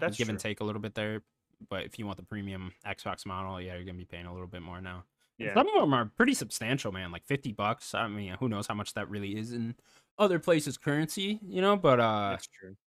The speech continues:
Speaker 2: yeah, I mean, that seems like quite a bit.
Speaker 1: Yeah. Uh, it's just, that's just what, what is happening to every industry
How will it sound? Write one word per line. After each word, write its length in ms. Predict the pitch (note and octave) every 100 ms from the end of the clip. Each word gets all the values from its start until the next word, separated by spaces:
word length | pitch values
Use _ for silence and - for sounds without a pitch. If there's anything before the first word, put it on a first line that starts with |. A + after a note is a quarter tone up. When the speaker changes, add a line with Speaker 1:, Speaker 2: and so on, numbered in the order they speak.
| _ _ -
Speaker 2:
yeah, 320 | C3 A2+ A#2+
I 40 | A2+
mean, 160 | B2
that 180 | B2 C#3+
seems 240 | - F#3 C#3
like 120 | G2+
quite 200 | - F2+
a 20 |
bit. 320 | E2+ F2 - _ _ _ _ _ _ _ _ _ _ _ _ _ _ _ _
Speaker 1:
Yeah. 480 | A#2 B2 B2 B2 A#2+ _ _ -
Uh, 100 | G#2+ - - -
it's 180 | A2 -
just, 240 | B2 A#2 -
that's 240 | G#2+ A2+
just 220 | C#3 C3+
what, 300 | G#2+ A#2 A#2 -
what 200 | A2 A#2
is 120 | A#2
happening 460 | A#2+ A2 A2+ A2 G2 _
to 220 | - G2 F#2+
every 300 | G#2+ G#2 G2
industry 500 | G2 - - F#2+